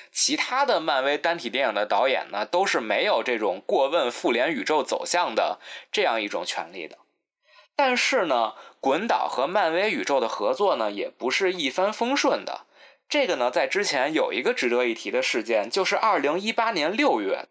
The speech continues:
在《复联三》刚刚上映不久呢，其实当时爆发了一个丑闻，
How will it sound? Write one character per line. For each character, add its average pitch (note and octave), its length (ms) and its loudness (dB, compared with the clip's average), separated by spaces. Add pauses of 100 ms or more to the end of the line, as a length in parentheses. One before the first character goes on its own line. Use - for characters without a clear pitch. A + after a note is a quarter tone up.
在 D3+ 340 2
《复 G3+ 280 0
联 D#3 180 0
三》 C#4+ 420 0
刚 C4 220 0
刚 C4+ 180 2
上 B3+ 300 2
映 A3 180 -2
不 C#4+ 140 0
久 - 260 -4
呢， G#2 280 0 (260)
其 - 160 -2
实 A3+ 160 -2
当 A#3+ 160 2
时 A3 140 0
爆 F#3+ 280 2
发 A3 280 0
了 F#3+ 100 4
一 D#3 100 0
个 C4+ 120 0
丑 - 220 -2
闻， A2 420 0